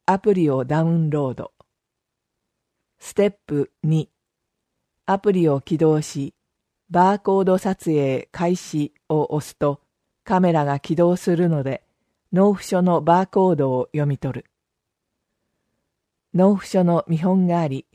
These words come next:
左下にバーコードがあります。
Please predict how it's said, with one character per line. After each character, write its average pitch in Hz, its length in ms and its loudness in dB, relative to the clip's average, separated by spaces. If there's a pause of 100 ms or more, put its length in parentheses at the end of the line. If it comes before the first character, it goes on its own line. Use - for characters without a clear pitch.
(280)
左 185 500 -2
下 180 240 -6
に 165 220 -4 (100)
バ 170 320 0
ー - 20 -20
コ 180 180 -2
ー 165 40 0
ド 147 160 -4
が 139 260 -8
あ 151 80 -6
り 135 140 -4
ま 127 120 -8
す。 - 200 -20